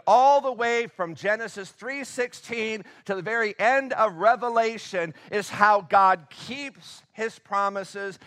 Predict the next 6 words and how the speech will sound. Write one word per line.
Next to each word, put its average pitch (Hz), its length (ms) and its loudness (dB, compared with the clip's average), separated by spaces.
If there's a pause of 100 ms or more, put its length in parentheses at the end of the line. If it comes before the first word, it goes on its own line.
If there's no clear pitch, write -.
(120)
and 196 180 -2
how 190 240 2
God 185 400 4 (100)
fulfills 180 1080 -4 (260)
his 180 240 -8
promises. 120 880 -8